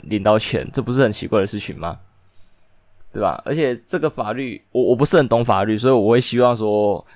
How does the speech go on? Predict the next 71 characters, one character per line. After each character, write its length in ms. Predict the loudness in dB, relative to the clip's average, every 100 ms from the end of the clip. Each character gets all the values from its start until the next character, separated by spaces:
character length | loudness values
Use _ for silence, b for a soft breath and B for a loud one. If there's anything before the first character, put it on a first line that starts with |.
| b
有 120 | 0 2
懂 220 | 2 4
法 120 | 4
律 80 | 4
的 60 |
人 100 | 4
跟 120 | 4 2
我 80 |
解 240 | 2 0 2
释 120 | 2
一 40 |
下 100 | 4
这 80 | 4
项 100 | 2
法 200 | 0 0
律 100 | 2
到 120 | 2
底 40 | 2
怎 80 | 2
么 80 |
回 180 | 0 -2
事 220 | -2 -4
嘛？ 100 | -2
还 140 | 0 0
是 140 | 0
这 80 | 0
是 80 | 0
什 80 | -2
么 200 | -6 -8 b b
美 240 | 0 2 2
感 200 | 0 0
我 100 | -2
没 120 | 0 0
有 100 | 0
注 180 | -2
意 140 | -6 0
到？ 240 | 0 0 -6 b -6
因 80 |
为 60 | -2
就 120 | 0
目 160 | 0 -2
前 160 | -2
看 220 | -2 -2 -2
起 140 | 0
来， 80 | 2
老 120 | 2
板 200 | 0 -2
连 120 | -2
带 160 | 2 2
赔 200 | 2 -4
偿 160 | -4
好 220 | -6 -8 -2
像 80 |
六 100 | 0
百 160 | 2 2
多 140 | 2
万 200 | 2 2
吧， 180 | -4 -6 0
那 160 | 0
这， 180 | 2 0
这 140 | 0 -4
是 140 | -4
很 100 | -6
奇 180 | -8 -6
怪 220 | -4 -4
的。 140 | -6 -16 b b b b
因 120 | -4
为 400 | 0 0 0 -4 -12
说 220 | -6 0
真 140 | 0 2
的， 320 | 2 2